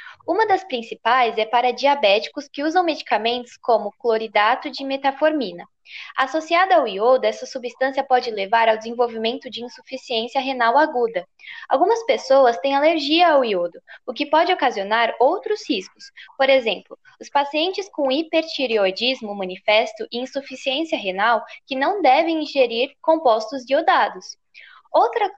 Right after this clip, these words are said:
contraindicação vale para procedimentos com sulfato de bário,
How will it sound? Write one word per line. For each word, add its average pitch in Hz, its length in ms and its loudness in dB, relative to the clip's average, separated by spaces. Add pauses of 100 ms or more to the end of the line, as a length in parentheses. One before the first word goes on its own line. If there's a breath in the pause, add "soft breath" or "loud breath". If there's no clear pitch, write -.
(120)
contraindicação 247 1160 0
vale 240 240 2
para 269 200 2
procedimentos 277 680 -4
com 269 160 -10
sulfato 240 460 -2
de 254 140 -6
bário, 226 400 2